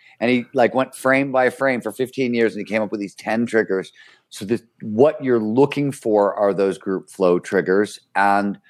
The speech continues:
you'll notice that a lot of what I'm gonna talk about, it's gonna sound like stuff you probably had on the show 'cause it's gonna sound like stuff that could, would be covered under psychological safety,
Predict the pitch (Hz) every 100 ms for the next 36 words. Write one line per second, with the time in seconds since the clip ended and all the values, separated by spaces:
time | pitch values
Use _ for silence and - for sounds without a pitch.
0 | _ _ _ _ - 151 170 170 143 139
1 | 131 - 110 101 101 98 113 117 104 -
2 | 104 101 98 95 - 120 117 98 - 98
3 | 92 - 110 104 104 101 - 101 - 95
4 | - 101 92 85 - 104 110 104 98 90
5 | 101 92 85 85 - 90 87 95 90 90
6 | - 92 85 87 - - 82 - 92 87
7 | - 87 87 - 90 87 82 76 _ _
8 | - - 98 98 85 80 80 82 87 -
9 | 113 117 - -